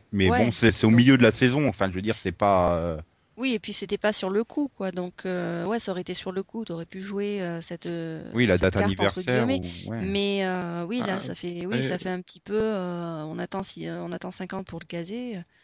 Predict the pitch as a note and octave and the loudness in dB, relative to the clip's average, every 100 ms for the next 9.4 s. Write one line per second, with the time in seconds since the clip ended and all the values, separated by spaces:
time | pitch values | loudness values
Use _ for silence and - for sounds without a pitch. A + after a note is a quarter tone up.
0 | _ _ _ _ - C3 - - - B2 | _ _ _ _ -16 -14 -12 -14 -12 -8
1 | - - _ _ _ _ _ _ _ - | -6 -8 _ _ _ _ _ _ _ -12
2 | A#2+ D3 C3 B2 A2+ C#3 - A#2+ A#2+ - | -6 -4 -4 -4 -8 -10 -12 -14 -12 -10
3 | A#2 A#2 B2 C3+ A#2+ A2+ A2+ - - C#3 | -8 -6 -4 -4 -4 -8 -8 -14 -10 -8
4 | B2 A2+ A2+ - - _ _ _ _ _ | -8 -8 -8 -10 -16 _ _ _ _ _
5 | A#2+ A2+ A2 A2+ - C3 A#2 G#2+ - - | -4 -4 -4 -8 -8 -6 -6 -8 -8 -8
6 | A2 A2 A#2 - B2 C3 F3+ - _ _ | -8 -8 -8 -8 -6 -4 -6 -12 _ _
7 | _ _ - B2 B2+ B2 A2+ - C3+ A#2+ | _ _ -6 -2 -2 -2 -4 -2 -2 -2
8 | G#2+ G#2 A2+ A2 A#2 A#2 A#2+ - D3 B2+ | -2 0 -2 0 -4 -6 -12 -8 -4 -2
9 | A#2 A#2 B2 A#2 | -2 -4 -4 -4